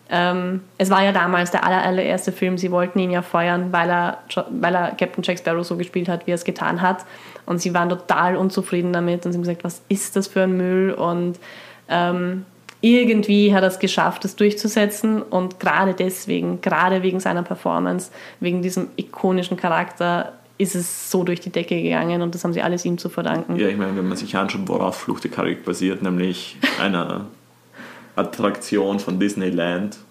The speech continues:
Speaker 2: und
Speaker 1: Ja, so einem Ride.
Speaker 2: einem Ride
Speaker 1: <laughs>
Speaker 2: und da auf einmal, das hat einfach nur den Namen, äh, Pirates of the Caribbean und dann auf einmal kommt Johnny Depp und macht eine ganze Story draus.
Speaker 1: Ja. Jetzt habe ich richtig Bock, wieder Fluch der Karibik zu schauen.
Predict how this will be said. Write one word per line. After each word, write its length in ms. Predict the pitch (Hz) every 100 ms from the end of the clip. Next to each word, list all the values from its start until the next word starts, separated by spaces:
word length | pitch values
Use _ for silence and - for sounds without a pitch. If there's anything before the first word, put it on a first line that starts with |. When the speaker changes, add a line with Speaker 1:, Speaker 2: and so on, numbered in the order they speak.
| _ - - -
Speaker 2:
und 340 | 90 90 -
Speaker 1:
Ja, 400 | 233 226 220 - -
so 140 | -
einem 160 | 208 208
Ride. 380 | 190 190 202 -
Speaker 2:
einem 260 | 254 208 -
Ride 400 | - 277 254 -
Speaker 1:
<laughs> 280 | - -
Speaker 2:
und 380 | 95 98 98 - -
da 160 | 92
auf 120 | 95 92
einmal, 240 | 92 90
das 160 | - -
hat 80 | 95
einfach 160 | 95
nur 100 | 104
den 80 | 95
Namen, 460 | 92 98 95 85 - - - - _ -
äh, 300 | 98 90 87
Pirates 380 | - 82 82
of 60 | -
the 80 | 92
Caribbean 600 | 95 92 90 95 92 95
und 160 | 92 90
dann 120 | 90
auf 100 | 90
einmal 200 | 90 87
kommt 200 | 92 90
Johnny 180 | 92 90
Depp 180 | 87 92
und 60 |
macht 120 | 92
eine 80 | 82
ganze 300 | 87 - 95
Story 380 | 92 90 95 92
draus. 380 | - - - - -
Speaker 1:
Ja. 140 | 180 - 202 - - - - _ _ _
Jetzt 60 | -
habe 100 | 240
ich 100 | 240
richtig 320 | 269 269 240
Bock, 220 | 226 233
wieder 200 | 226 214
Fluch 160 | 214 220
der 120 | 208
Karibik 360 | 208 208 226 233
zu 80 |
schauen. 360 | 233 214 208